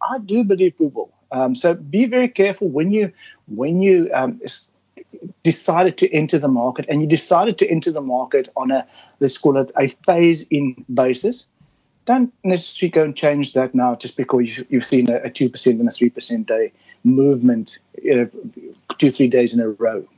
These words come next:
Don't change that. Stick to your strategy. Stick to your original strategy.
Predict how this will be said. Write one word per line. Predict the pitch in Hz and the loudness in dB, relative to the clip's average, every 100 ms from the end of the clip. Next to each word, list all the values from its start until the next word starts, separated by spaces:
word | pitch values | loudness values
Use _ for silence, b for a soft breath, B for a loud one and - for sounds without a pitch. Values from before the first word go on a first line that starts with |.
| _ | _
Don't | 156 180 - | 0 0 2
change | 160 139 123 | 0 0 -2
that. | 113 - _ _ _ _ _ _ | -6 -6 _ _ _ _ _ _
Stick | - - - 202 185 | -16 -14 -4 0 0
to | - | 0
your | 143 | -2
strategy. | - 131 123 113 92 | 0 -2 0 -2 -8
Stick | - - 165 | -6 0 0
to | - | 2
your | 139 | 2
original | 120 123 120 117 | 2 2 0 -4
strategy. | - 101 98 - | -4 -8 -8 -12